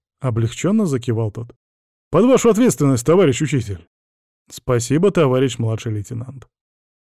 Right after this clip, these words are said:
Мы вышли из отделения и увидели, что "Жигулёнок" Сенькиного папаши никуда не делся.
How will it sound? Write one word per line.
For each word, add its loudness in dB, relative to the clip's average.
Мы 2
вышли 0
из -2
отделения 0
и -4
увидели, 0
что -4
"Жигулёнок" -2
Сенькиного -2
папаши -6
никуда -2
не -2
делся. -10